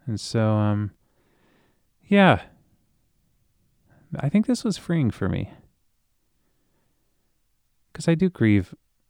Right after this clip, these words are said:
the loss of friendships quite a bit. I mean, I spend, I spend amount, a good amount of each day thinking about it, actually, still. And, um, I think that,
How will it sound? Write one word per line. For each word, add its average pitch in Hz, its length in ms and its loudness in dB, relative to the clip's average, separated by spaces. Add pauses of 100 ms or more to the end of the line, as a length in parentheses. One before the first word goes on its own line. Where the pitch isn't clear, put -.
(140)
the 110 100 -2
loss 98 320 2
of 101 80 -8
friendships - 480 -8
quite 92 240 -8
a - 60 -12
bit. - 220 -16 (1200)
I 127 60 -6
mean, 113 80 -2
I 120 80 -2
spend, 104 560 -4 (1800)
I - 40 -20 (240)
spend 160 220 0
amount, 147 260 4
a 131 80 0
good 143 160 4
amount 143 200 6
of 123 80 2
each - 200 -2
day 110 240 2
thinking 104 300 -4
about 82 240 -2
it, - 80 -6
actually, 87 360 -8
still. 95 440 -4 (1500)
And, 98 320 -2
um, 92 280 -2
I 113 80 -4
think 113 280 -4
that, - 260 -6